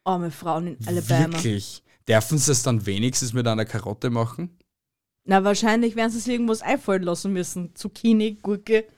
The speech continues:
Speaker 2: Besenstiel.
Speaker 1: Banane.
Speaker 2: Klobürsten.
Speaker 1: Oder, oh, deswegen gibt's den Bananendildo. Der, was ausschaut wie eine Banane.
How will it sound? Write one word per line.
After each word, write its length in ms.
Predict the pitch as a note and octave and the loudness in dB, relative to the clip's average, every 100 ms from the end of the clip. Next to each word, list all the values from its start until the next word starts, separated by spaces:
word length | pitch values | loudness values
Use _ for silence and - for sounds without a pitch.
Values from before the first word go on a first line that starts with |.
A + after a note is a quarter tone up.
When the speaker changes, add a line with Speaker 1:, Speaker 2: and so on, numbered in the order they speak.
| _ _ - | _ _ 0
Speaker 2:
Besenstiel. 680 | A2+ A#2 A#2 A#2 A2+ A2+ A2 - _ | 2 4 2 0 0 0 -2 -8 _
Speaker 1:
Banane. 500 | F#3+ F#3+ F#3+ G3 G#3 G#3 | 0 2 2 0 -2 -2
Speaker 2:
Klobürsten. 760 | B2 A#2+ A#2 A#2 - A#2+ A2+ - - - _ | 2 4 4 2 0 -2 -2 -6 -16 -18 _
Speaker 1:
Oder, 800 | - A#3+ A#3+ C#4 D#4 E4+ F4+ F4 - _ _ - | 2 4 4 4 4 4 6 4 0 _ _ -6
oh, 280 | B3+ B3+ A#3+ - | 0 2 2 0
deswegen 580 | D4+ F4+ - - E4 C#4+ | 0 2 0 -2 0 0
gibt's 340 | D#4 A#3+ - | 0 -2 -6
den 200 | - C#4+ | -2 -2
Bananendildo. 1080 | C4 C4+ C4 B3+ C4 B3+ B3 B3 A#3 A3+ G#3+ - _ _ _ _ _ - - - - - - | 0 0 -2 -2 0 0 2 0 2 0 0 -4 _ _ _ _ _ -12 -10 -8 -10 -10 -2
Der, 160 | D4+ D4 | 2 4
was 160 | C#4+ - | 2 2
ausschaut 440 | C#4 - D#4 A#3 | 0 0 0 0
wie 80 | D4 | 2
eine 140 | C#4+ | 2
Banane. 640 | B3+ C4+ C4+ C4 B3+ A#3 | 2 0 0 2 2 0